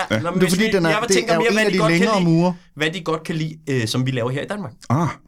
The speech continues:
Speaker 3: Nå, ja, Kelsen cookies.
Speaker 2: Ja, tak.
Speaker 3: De elsker
Speaker 2: Småkager.
Speaker 3: småkager.
Speaker 1: Kelsen, de, småkagerne.
Speaker 2: Og hvad er den anden? Jeg
Speaker 3: Lille
Speaker 2: kan godt lide
Speaker 3: havfrue.
Speaker 2: ledetråd. Ja,
Speaker 3: Det er en
Speaker 2: ja.
Speaker 3: lille havfrue.
Speaker 1: En gris.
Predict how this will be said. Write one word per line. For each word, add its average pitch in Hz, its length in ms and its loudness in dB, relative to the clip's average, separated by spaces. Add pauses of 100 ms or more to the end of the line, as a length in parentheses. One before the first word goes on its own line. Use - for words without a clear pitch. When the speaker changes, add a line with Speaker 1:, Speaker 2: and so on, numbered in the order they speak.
Speaker 3:
Nå, 135 360 2
ja, 110 80 -4
Kelsen 208 360 -2
cookies. 240 440 -2
Speaker 2:
Ja, 202 120 -4
tak. - 60 -6
Speaker 3:
De 196 60 -2
elsker 185 240 -8
Speaker 2:
Småkager. 156 280 -2
Speaker 3:
småkager. 151 300 0
Speaker 1:
Kelsen, 139 180 -2
de, 120 100 0 (120)
småkagerne. 175 560 0
Speaker 2:
Og 147 120 -2
hvad 170 100 -2
er 175 40 -4
den 175 100 -6
anden? 180 300 -6
Jeg 170 100 0
Speaker 3:
Lille 160 160 4
Speaker 2:
kan - 20 4
godt 135 200 4
lide - 80 0
Speaker 3:
havfrue. 147 60 4
Speaker 2:
ledetråd. 143 320 2
Ja, 151 280 2
Speaker 3:
Det - 20 -2
er - 40 0
en - 60 2
Speaker 2:
ja. 185 80 4
Speaker 3:
lille 117 120 0
havfrue. 92 300 -4 (960)
Speaker 1:
En 120 100 4
gris. - 380 -4